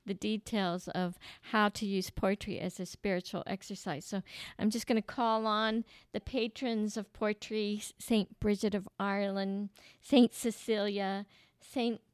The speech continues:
Columba of Iona, David the King,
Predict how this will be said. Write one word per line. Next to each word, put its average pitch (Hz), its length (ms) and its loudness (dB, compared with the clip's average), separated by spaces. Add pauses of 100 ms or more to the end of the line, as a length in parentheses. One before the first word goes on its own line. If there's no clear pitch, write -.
(160)
Columba 214 640 0
of 196 160 -2
Iona, 196 640 0 (680)
David 190 640 6 (100)
the 190 100 -2
King, 202 640 -8